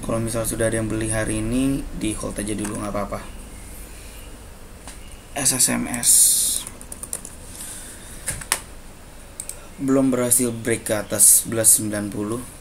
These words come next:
Kayaknya kita masih mencari konfirmasi pasar, masih wait and see lah intinya. Wins, aduh, Wins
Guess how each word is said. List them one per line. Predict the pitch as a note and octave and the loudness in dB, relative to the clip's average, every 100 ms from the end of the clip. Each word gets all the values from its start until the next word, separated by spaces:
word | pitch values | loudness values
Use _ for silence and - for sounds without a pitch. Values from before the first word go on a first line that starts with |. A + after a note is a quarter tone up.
| - | -10
Kayaknya | - G#2+ A2+ A#2 | -4 0 0 0
kita | A2 - A2+ | -2 -2 0
masih | A2 - G#2+ | 2 2 2
mencari | G#2+ G#2 G2+ G2+ | 0 0 0 -2
konfirmasi | G2+ G2 F#2+ G2+ G2 - | -2 -2 0 0 2 0
pasar, | G2 G2+ F#2 G2 G#2 - - - - - - | 0 2 2 4 -2 -8 -14 -16 -16 -14 -4
masih | A2 G#2 | 2 2
wait | G2+ G2 | 2 -2
and | G2 | 2
see | - G#2 | 2 2
lah | G2 | -2
intinya. | G2 - G2+ A2+ - - - - - - - - - - - - - - - - - - - - - - - - - - - - - - - - - | -4 -4 -4 -6 -10 -14 -14 -16 -16 -18 -18 -18 -14 -10 -10 -10 -14 -14 -18 -20 -18 -18 -18 -18 -18 -18 -18 -14 -10 -10 -12 -14 -16 -12 -12 -8 -4
Wins, | G#2+ A2+ B2+ C#3 - - - - | 2 4 6 8 8 8 4 -6
aduh, | - A2+ A#2+ - - - - - - - - - - - C3+ | -4 -4 -4 -12 -18 -18 -18 -18 -16 -14 -12 -14 -16 -10 0
Wins | A#2+ B2 B2 B2 B2 B2 B2 B2+ C3 - - - | 2 4 2 2 4 4 4 6 8 8 8 4